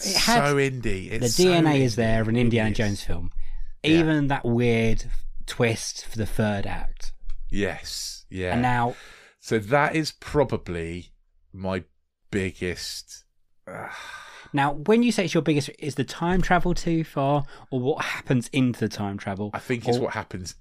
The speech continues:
Speaker 2: in the time travel.
Speaker 1: I'm okay with most of that until we get the hookup at the end.
Speaker 2: Yeah, that's the bit that really I, I really don't like,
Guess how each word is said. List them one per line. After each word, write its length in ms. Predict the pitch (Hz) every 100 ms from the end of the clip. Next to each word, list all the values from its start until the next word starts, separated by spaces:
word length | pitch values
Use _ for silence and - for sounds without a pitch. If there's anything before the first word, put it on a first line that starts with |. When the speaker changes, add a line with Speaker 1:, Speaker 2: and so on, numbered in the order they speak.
| -
Speaker 2:
in 340 | 101 95 92
the 100 | 87
time 440 | 78 - 82 85 80
travel. 420 | - - 85 82
Speaker 1:
I'm 180 | 147 180
okay 300 | 190 185 160
with 140 | 127
most 260 | 143 160 -
of 40 |
that 220 | 113 113 -
until 380 | 120 - 139 120
we 160 | 120
get 280 | 107 113 104
the 100 | 113
hookup 420 | 107 113 110 -
at 80 | 107
the 140 | 107 95
end. 380 | 87 85 - -
Speaker 2:
Yeah, 300 | 110 80 - -
that's 240 | 107 -
the 120 | - 87
bit 280 | 104 90
that 120 | 98 85
really 340 | 92 85 85
I, 80 | 80
I 100 | 87 78
really 220 | 85 82
don't 280 | 78 82 78
like, 420 | 80 76 67 -